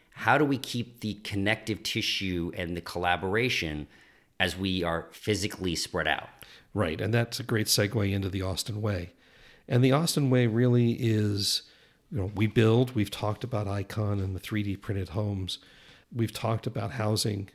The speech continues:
Speaker 2: coming here. And, and that's not to say that it's not uncomfortable because we're going through a housing shortage in Texas and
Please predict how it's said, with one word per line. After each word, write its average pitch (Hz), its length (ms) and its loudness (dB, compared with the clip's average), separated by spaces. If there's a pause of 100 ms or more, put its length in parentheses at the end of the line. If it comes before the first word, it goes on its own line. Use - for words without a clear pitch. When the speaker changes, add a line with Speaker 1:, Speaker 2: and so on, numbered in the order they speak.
(140)
Speaker 2:
coming 107 320 0
here. 98 380 -4 (800)
And, 151 340 8
and 151 180 0
that's 160 180 0
not 151 260 0
to 151 60 0
say 156 340 4
that 135 300 0
it's - 200 -2
not 135 200 2
uncomfortable 131 800 -2
because 123 540 0
we're 113 260 0
going 113 340 2
through 110 240 0
a 101 60 2
housing 113 380 0
shortage 110 440 -2
in 104 80 -4
Texas 104 520 -4
and 95 160 -6